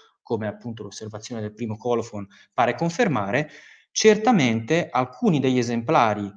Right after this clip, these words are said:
di questa edizione vennero usati in varia e diversa misura una volta che uscirono dalla bottega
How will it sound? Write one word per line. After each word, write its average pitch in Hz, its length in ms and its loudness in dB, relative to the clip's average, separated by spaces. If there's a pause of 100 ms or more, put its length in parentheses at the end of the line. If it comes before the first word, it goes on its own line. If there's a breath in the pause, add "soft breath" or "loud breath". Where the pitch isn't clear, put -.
(460 loud breath)
di 127 140 -8
questa 147 260 0
edizione 175 480 2
vennero 131 340 2
usati 139 840 -2
in 113 140 -6
varia 123 300 2
e 104 40 -2
diversa 143 400 -6
misura 127 540 -2 (640)
una 202 140 2
volta 120 320 0
che 127 140 -2
uscirono 131 420 0
dalla 104 200 -2
bottega 107 600 -4